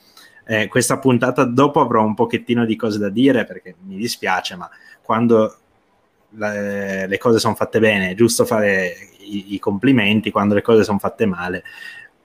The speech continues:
fatte male. Quando ci sono degli errori, diciamola in modo un po' più politicamente corretto, ecco, quando ci sono degli errori è giusto evidenziarli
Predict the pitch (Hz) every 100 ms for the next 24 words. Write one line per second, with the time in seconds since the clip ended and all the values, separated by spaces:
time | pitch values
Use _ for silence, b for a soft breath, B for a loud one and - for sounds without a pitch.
0 | _ 110 - 104 92 80 87 143 147 -
1 | - 117 107 98 90 90 82 82 87 92
2 | 110 110 104 92 95 98 98 110 - 110
3 | - 110 107 110 104 107 101 101 98 95
4 | 90 87 - 87 - 95 110 101 - 117
5 | 98 117 127 92 92 90 98 110 113 101
6 | 104 107 - 98 90 95 98